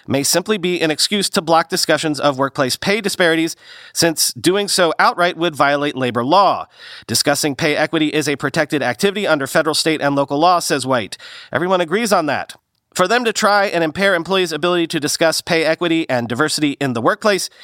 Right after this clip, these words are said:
is a clear-cut act of retaliation," end quote.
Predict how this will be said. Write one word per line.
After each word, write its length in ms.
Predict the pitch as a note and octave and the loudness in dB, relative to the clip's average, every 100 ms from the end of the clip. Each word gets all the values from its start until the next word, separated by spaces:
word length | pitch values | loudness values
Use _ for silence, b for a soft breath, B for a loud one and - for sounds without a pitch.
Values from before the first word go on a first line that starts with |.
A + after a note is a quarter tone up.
| B | B
is 180 | - B2+ | -4 0
a 140 | D3 | -2
clear-cut 520 | - D3+ C#3+ - C#3+ - | -2 -2 0 0 -2 0
act 240 | B2+ A#2+ C3 | -2 -2 -4
of 100 | B2 | -4
retaliation," 800 | B2 A#2 A2+ D3+ G3 - C#3 | -2 0 0 0 0 -2 -2
end 240 | A2 G#2 G2 | -2 -4 -4
quote. 480 | - F#2+ - - | -4 -4 -4 -10